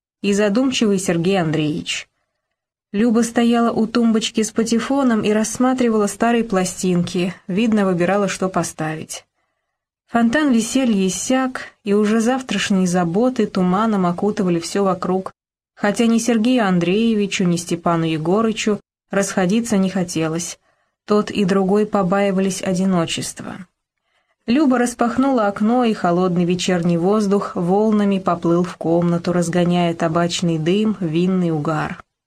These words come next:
Увидев вошедших Робку и Борьку, Люба вновь расцвела улыбкой, жестами поманила их к себе, и когда братья подошли, порывисто обняла их обоих, прижала к себе.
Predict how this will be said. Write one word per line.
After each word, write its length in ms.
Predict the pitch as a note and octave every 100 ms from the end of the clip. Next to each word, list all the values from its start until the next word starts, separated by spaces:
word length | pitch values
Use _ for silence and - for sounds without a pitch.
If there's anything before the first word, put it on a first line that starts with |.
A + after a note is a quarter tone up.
| _ _ _ _ _ _ -
Увидев 540 | A#3 C4+ A#3 A#3 -
вошедших 640 | G#3+ G#3 A#3 A3+ - G3 -
Робку 420 | G#3+ G#3+ - F#3
и 140 | F3
Борьку, 600 | E3 G3 A#3 A#3 A#3 A#3 - _ _ -
Люба 340 | A3+ D4+ C4
вновь 300 | B3 A#3+ C#4+
расцвела 560 | A#3 A3 - G3+ G#3+ A#3+
улыбкой, 720 | F#3+ F3+ F#3+ F#3 - G3 F#3+ - _
жестами 640 | G3 F3+ A#3 B3+ - G3 F#3
поманила 500 | G3 G3 G#3 A3+ G3+
их 220 | G#3 -
к 40 |
себе, 560 | - - E3 D#3+ G#3 A#3 - - -
и 120 | F#3
когда 320 | F#3 F3 F3+
братья 400 | E3+ F3 F3 E3+
подошли, 640 | E3+ E3 E3 - G3 A#3+
порывисто 580 | A#3 A3 C4+ B3 - G3+
обняла 360 | F#3 F#3+ G#3 G#3+
их 200 | G3 E3+
обоих, 540 | D#3 E3 F#3 F#3 -
прижала 400 | F3+ F#3 A3+ A3+
к 80 | -
себе. 500 | - E3+ D#3+ F3